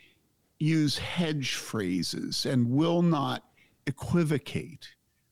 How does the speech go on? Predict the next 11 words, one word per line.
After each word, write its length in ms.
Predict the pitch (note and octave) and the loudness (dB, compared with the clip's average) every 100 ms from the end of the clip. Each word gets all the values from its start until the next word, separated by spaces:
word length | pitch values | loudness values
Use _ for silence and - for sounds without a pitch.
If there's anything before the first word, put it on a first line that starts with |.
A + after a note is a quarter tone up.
| _ | _
when 200 | C3+ D3 | 2 2
it 200 | D3 - | 0 -6
comes 640 | - - G3+ D3 G#2+ - | -12 -2 2 4 2 0
to 100 | - | -4
places 680 | - - D#3 C#3 - G2+ F#2 - | -2 0 0 0 -2 -4 -4 -4
that 120 | - | -6
Christians 680 | - D3 - - D3 C#3 | -2 -2 -2 2 2 2
today 540 | - C#3 G2+ F#2 - - _ _ _ _ - G2 | 0 -2 0 -2 -4 -10 _ _ _ _ -8 0
do 380 | D3+ E3 D#3+ C#3+ | 4 6 8 8
not 640 | C3 C#3 C#3+ B2 F#2 - | 8 6 6 2 -2 -4
believe 840 | A#2 A2 A2 A#2 F#2 G2 F2 - | -2 2 4 4 2 0 -8 -20